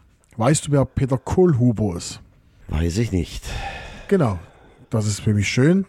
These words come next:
Speaker 1: Der stammt aus der Tschechischen Republik. Und ist ein deutscher Schlagersänger.
Speaker 2: Mhm.
Speaker 1: So, und wir sprechen über seinen bekanntesten Song. Ist ein Cover und ja, hatte so eine, ich sag mal so,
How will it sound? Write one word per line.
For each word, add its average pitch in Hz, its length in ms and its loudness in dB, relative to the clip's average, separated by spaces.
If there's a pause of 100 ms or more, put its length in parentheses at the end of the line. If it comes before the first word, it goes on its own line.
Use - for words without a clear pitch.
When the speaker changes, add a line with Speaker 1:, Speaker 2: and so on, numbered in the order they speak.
(160)
Speaker 1:
Der 131 120 2
stammt 143 300 0
aus 127 160 -2
der 123 100 2
Tschechischen 139 380 2
Republik. 139 520 2 (220)
Und 110 80 -6
ist 101 160 -4
ein 107 120 -2
deutscher 117 260 2
Schlagersänger. 120 640 0 (400)
Speaker 2:
Mhm. 80 540 -8 (120)
Speaker 1:
So, 95 300 0 (140)
und 104 380 -2
wir 170 320 2
sprechen 151 460 0
über 147 300 4
seinen 127 400 4
bekanntesten 123 540 0
Song. 92 400 0
Ist 165 180 0
ein 131 100 0
Cover 208 460 4 (600)
und 151 640 0 (480)
ja, 127 540 4
hatte 156 200 4
so 151 120 4
eine, 143 300 4 (140)
ich 151 180 -4
sag 147 100 2
mal 147 140 4
so, 139 440 6